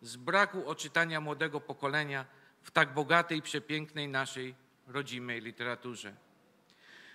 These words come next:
Dziś nauczyciele szkół polskich potrzebują wszelkiej możliwej pomocy. Brakuje pomocy dydaktycznych, podręczników i dobrze ułożonych programów. Brakuje wykształconych nauczycieli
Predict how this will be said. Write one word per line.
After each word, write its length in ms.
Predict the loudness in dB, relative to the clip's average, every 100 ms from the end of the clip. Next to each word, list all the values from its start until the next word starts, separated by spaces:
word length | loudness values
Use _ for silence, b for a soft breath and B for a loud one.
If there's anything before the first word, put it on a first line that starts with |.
| B B _
Dziś 260 | -2 0 6
nauczyciele 640 | 6 6 2 2 6 6
szkół 240 | 4 0 2
polskich 460 | 4 4 2 -8
potrzebują 640 | -6 -4 -4 -4 -2 -2 -4
wszelkiej 540 | 2 2 2 -4 -4
możliwej 480 | -4 -4 -4 -2 -2
pomocy. 560 | -2 0 -2 -2 -12 -16 _ _ _ _ _ 0
Brakuje 420 | 0 2 0 0
pomocy 400 | 2 2 0 -2
dydaktycznych, 720 | 0 0 0 -6 -8 -10 -8
podręczników 840 | -8 -6 -8 -8 -8 -8 -10 -12 b b b _
i 100 | -10
dobrze 360 | 0 0 0 -6
ułożonych 500 | -4 -4 -4 -6 -6
programów. 500 | -8 0 0 0 -6 -18 _ B B B B 2
Brakuje 380 | 2 4 2
wykształconych 720 | 2 0 -2 0 0 0 -2 -2
nauczycieli 840 | -4 -4 -8 -4 -2 -2 -4